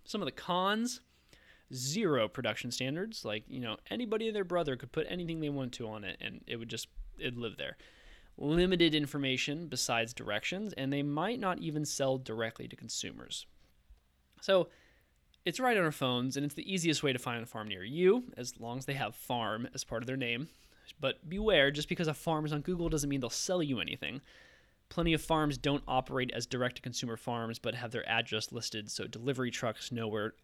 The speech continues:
along the road to drop off supplements or a load of steers. And, uh,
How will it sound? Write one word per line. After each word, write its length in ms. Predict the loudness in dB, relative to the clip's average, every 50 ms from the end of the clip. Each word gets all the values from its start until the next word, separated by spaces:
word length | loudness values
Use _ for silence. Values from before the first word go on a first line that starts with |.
| _
along 320 | -8 -4 -2 0 0 0 -2
the 80 | -2
road 240 | -2 0 0 0 0
to 60 | 0
drop 260 | -2 -2 -2 0 0 0
off 140 | -2 -2
supplements 520 | -2 -2 -2 -2 -4 -4 -8 -6 -6 -6 -6 -6
or 60 | -6
a 60 | -6
load 180 | -4 -4 -6 -4
of 40 | -4
steers. 640 | -2 -4 -2 -4 -4 -6 -6 -6 -6 -4 -6 -6 -6 -10 -20 -20 -20 -20 -20 -20 -20 -20 -20 -20 -20 -20 _ -6
And, 200 | -6 -6 -6 -6 -6
uh, 140 | -4 -4